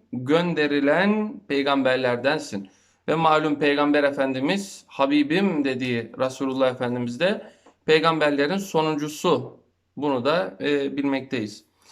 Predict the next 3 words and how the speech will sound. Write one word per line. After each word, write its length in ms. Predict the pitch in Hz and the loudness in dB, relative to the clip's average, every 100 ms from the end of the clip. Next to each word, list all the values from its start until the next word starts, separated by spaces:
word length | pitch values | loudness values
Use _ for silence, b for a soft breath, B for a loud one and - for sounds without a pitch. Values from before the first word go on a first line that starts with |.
| b b b b b _ | b b b b b _
Mübarek 480 | 160 180 214 240 240 | 0 4 6 4 2
Yasin 400 | 202 214 233 233 | 2 4 2 -2
suresi 760 | 202 180 160 156 190 202 208 | 0 0 2 2 0 0 0